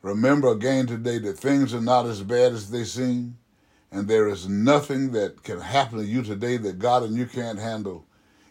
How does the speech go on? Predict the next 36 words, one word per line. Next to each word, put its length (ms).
if 240
you 260
trust 540
the 100
God 400
and 240
let 220
him 280
keep 280
him 220
first 440
in 140
your 100
life. 400
And 200
remember 480
the 140
word 340
of 160
God, 440
that 140
we 220
live 460
by 160
his 260
word, 340
that 100
he's 180
gonna 260
do 180
what 220
he 60
promised. 520
So 300
when 280
we 380